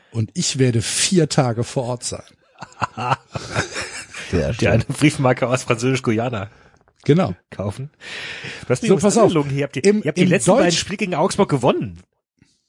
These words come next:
Speaker 1: Wann?
Speaker 3: Am sechzehnten zehnten zweiundzwanzig drei zu zwei und am dreißigsten
Speaker 1: Oh
Speaker 3: April
Speaker 1: ja.
Speaker 3: zweiundzwanzig vier zu eins.
Speaker 1: Siehst du.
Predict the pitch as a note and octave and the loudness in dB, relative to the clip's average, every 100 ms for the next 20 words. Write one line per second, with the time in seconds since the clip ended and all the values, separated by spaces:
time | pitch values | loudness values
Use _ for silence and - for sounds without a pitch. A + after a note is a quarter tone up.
0 | _ _ A2+ B2+ A2+ G#2 _ _ _ _ | _ _ -4 -2 -2 -6 _ _ _ _
1 | _ _ _ _ - - - B2+ A2 D#3+ | _ _ _ _ -18 -14 -6 -4 0 -2
2 | - F#3+ D3 D#3 - D#3+ E3+ F3 D3 E3+ | 0 -2 -2 -4 0 2 0 -2 0 0
3 | G3+ G3+ F#3+ - C3+ D3+ G3 A3 - A3+ | 0 -2 -2 -4 -4 -2 -2 -2 0 2
4 | A3+ B3+ G3+ F3+ - F3 E3 D3 E3 F#3 | 2 0 0 -2 -2 -4 -2 2 2 2
5 | - E3 D#3+ D3+ F3+ F3 D#3+ E3+ F3 F3 | -2 -2 0 2 4 2 2 2 2 2
6 | F3+ F3+ E3+ E3+ - - G3+ G#3 G3 A#3 | -2 -2 -2 -6 -6 -2 0 0 -2 -4
7 | F#2 - G2+ - - G#2+ | -4 -4 -4 -6 -6 -10